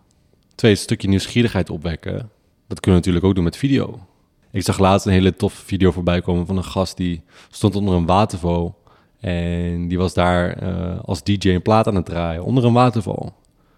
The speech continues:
Dus je ziet die video dan voorbij komen en je denkt, "Huh, hoe gaan die twee bij elkaar?" En de aandacht is getrokken omdat het beeld en de plek niet logisch is. Dus je voegt twee dingen samen die niet logisch zijn in dit geval.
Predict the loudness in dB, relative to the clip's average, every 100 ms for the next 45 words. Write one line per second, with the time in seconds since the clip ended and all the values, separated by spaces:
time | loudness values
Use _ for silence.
0 | _ _ _ -2 0 0 0 2 2 2
1 | 2 2 2 2 0 -2 -4 -6 -12 _
2 | -4 -2 -2 0 0 0 -4 _ _ _
3 | _ _ _ -4 -4 -4 _ -20 -4 0
4 | 0 -2 -4 -2 0 0 0 0 -2 0
5 | -2 -6 _ _ _ _ _ _ _ -8
6 | -6 -4 -4 -4 0 0 0 -6 -14 -6
7 | -6 -4 -2 -2 -2 -4 2 4 4 0
8 | -8 -20 _ _ -4 -2 0 0 -2 0
9 | 2 2 -2 -6 -8 -6 -6 -6 -8 -6
10 | -4 -2 -2 -4 -2 -2 -2 -2 -4 -8
11 | -8 -8 0 0 0 -8 -8 -8 -8 -8
12 | -10 -12 -12 -12 -12